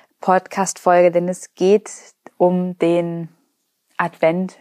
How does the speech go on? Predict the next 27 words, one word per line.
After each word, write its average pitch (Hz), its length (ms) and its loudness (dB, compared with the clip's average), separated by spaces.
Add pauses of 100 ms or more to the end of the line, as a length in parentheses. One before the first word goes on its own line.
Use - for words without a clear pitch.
Es - 240 -6
geht 214 260 4
darum, 185 440 2 (380)
wie 190 120 2
du 190 220 2
bei 175 180 0
dir 170 160 -6
selbst 202 520 2
ankommst 180 920 -6 (440)
und 165 280 -6
was 160 140 -2
das 180 160 -6
eigentlich 165 460 -4
genau 160 520 -2
bedeutet 185 680 -2
und 160 280 -8
was 202 240 0
das 233 160 -2
eben 196 280 -2
auch 175 260 -4
mit 196 220 -6
der 196 140 0
Adventszeit 190 920 -4
zu - 140 -8
tun 156 280 -14
hat. - 260 -20 (1300)
Vielleicht 220 720 0